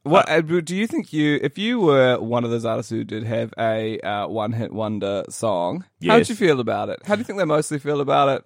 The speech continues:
Speaker 2: I think about, like, So Pop, like, that, those concerts that are on, and
Speaker 1: Yeah.
Speaker 2: then being like, "I wanna, I wanna be there." Like,
Speaker 1: I wanna be backstage.
Speaker 2: I wanna be, like,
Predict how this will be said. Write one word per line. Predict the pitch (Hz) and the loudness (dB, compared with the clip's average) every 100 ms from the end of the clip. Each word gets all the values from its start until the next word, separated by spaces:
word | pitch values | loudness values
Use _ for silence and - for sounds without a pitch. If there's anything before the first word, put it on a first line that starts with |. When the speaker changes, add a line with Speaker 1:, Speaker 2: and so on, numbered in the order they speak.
| _ | _
Speaker 2:
I | 113 | -4
think | 170 180 | -2 0
about, | 175 123 | 2 4
like, | 113 101 | 4 2
So | - - - 92 87 | -6 -8 4 4 4
Pop, | - 82 64 - | 2 2 2 -2
like, | 78 57 | -6 -2
that, | 78 - | -2 -2
those | - 80 - | -2 -4 -4
concerts | 90 80 - 76 | -6 -6 -10 -8
that | 73 | -2
are | 73 | 2
on, | 73 69 | 2 0
and | 73 | -4
Speaker 1:
Yeah. | |
Speaker 2:
then | 73 | -4
being | 73 | -6
like, | 71 - | -8 -8
"I | |
wanna, | 90 85 90 90 _ _ _ _ - | -8 -6 -4 -6 _ _ _ _ -8
I | |
wanna | 87 87 87 | -4 -2 -4
be | - 78 80 | -4 -4 -2
there." | 64 50 | -4 -4
Like, | 55 | -2
Speaker 1:
I | 139 | -2
wanna | 156 | -2
be | 147 | -2
backstage. | 131 - - 117 127 107 | -2 -4 -8 -6 -4 0
Speaker 2:
I | |
wanna | 95 143 | 2 2
be, | 104 98 | 2 4
like, | 92 87 - | 2 2 -4